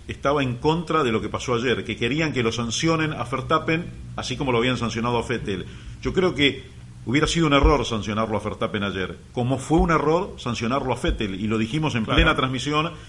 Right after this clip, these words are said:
Speaker 1: y en todo lo que siguió después. El error fue sancionarlo a Vettel en Canadá, no a Verstappen en Austria.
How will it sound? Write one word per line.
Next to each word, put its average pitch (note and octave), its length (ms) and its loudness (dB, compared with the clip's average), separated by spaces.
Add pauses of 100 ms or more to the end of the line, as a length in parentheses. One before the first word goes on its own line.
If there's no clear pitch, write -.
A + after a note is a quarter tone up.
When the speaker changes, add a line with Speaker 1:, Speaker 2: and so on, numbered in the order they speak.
(100)
Speaker 1:
y A2 60 -2
en A2+ 160 0
todo D#3 160 4
lo B2+ 100 0
que G#2+ 80 -2
siguió B2 240 0
después. A2 420 -2 (220)
El B2 140 2
error F#3+ 340 4
fue F3+ 160 -2
sancionarlo D3+ 520 0
a B2 100 -4
Vettel E3 260 0
en B2 100 0
Canadá, B2+ 680 2
no C#3 320 2
a G#2+ 60 0
Verstappen A2 680 -2
en A2+ 140 -4
Austria. F#2+ 460 -4